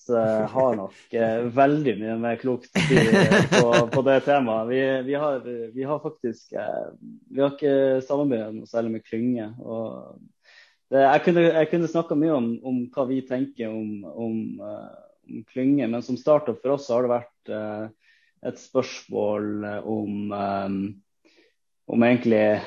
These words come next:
eh, fokus for oss i forhold til klynge. Eh,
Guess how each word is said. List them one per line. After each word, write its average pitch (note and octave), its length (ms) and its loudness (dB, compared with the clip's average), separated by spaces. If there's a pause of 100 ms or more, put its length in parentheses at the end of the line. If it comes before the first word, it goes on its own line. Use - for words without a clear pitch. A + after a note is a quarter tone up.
(160)
eh, A2+ 240 0
fokus - 640 0
for B2 160 2
oss A#2 220 0
i G#2 100 -6
forhold G#2+ 280 -2
til G#2 120 -8
klynge. G#2+ 380 -4 (140)
Eh, G#2+ 460 -4